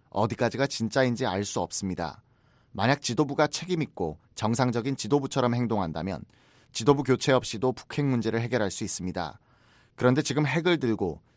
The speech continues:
전 세계를 위협하는 북한의 행동은 상식적이고 정상적인 협상법이 될 수 없습니다.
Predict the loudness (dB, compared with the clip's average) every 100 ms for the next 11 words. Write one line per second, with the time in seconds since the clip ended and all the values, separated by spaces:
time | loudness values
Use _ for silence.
0 | -4 0 2 2 2 2 4 2 4 2
1 | 0 -2 0 0 0 -2 -4 -6 -6 _
2 | _ _ -6 -2 -2 -2 -2 -2 0 0
3 | 0 -2 0 0 0 0 -2 -4 -4 -2
4 | -2 -2 -2 -4 -4 -6 -4 -4 -4 -8
5 | -10